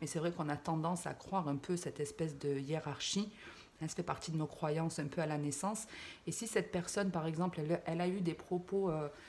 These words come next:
qui vous ont fait perdre espoir, qui vous ont fait perdre confiance, qui a fait que vous vous êtes dit, « Bon, ben, finalement, j'avais envie de démarrer ça, je ne le fais pas parce qu'on ne, on m'a dit que », ben, vous pouvez aussi vous en prendre qu'à vous-même parce que cette, cette personne, elle a,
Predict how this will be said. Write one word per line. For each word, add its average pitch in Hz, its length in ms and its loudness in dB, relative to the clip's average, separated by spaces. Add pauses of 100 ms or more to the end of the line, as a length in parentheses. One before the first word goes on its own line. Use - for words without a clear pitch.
(140)
qui - 160 -8
vous 165 300 0
ont 196 140 2
fait 180 180 2
perdre 185 480 0
espoir, 190 480 -2
qui - 140 -4
vous 156 260 -4
ont 165 60 2
fait 170 180 0
perdre 190 240 -2
confiance, 185 480 -2
qui - 160 -4
a 160 80 -2
fait 185 160 -2
que 160 60 -2
vous 170 80 2
vous 160 200 -2
êtes 160 120 0
dit, « 208 240 -4 (340)
Bon, 160 80 0
ben, 151 140 0
finalement, 185 500 4
j'avais 156 220 2
envie 165 240 4
de 165 100 2
démarrer 156 400 0
ça, 165 240 0
je 147 160 -2
ne 156 140 2
le 151 120 0
fais 151 200 -4
pas 202 200 2
parce 185 220 -6
qu'on 156 140 -2
ne, 147 180 2 (340)
on 165 60 2
m'a 156 180 4
dit 147 220 -2 (120)
que », - 280 0 (480)
ben, 165 80 0
vous 180 120 0
pouvez 202 280 2
aussi 202 300 2
vous 180 180 2
en 180 80 4
prendre 180 260 -2
qu'à 180 140 0
vous-même 185 340 2
parce 180 200 -4
que 160 80 -2
cette, 185 240 -4
cette - 200 -2
personne, 175 440 0
elle 143 100 2
a, 143 180 0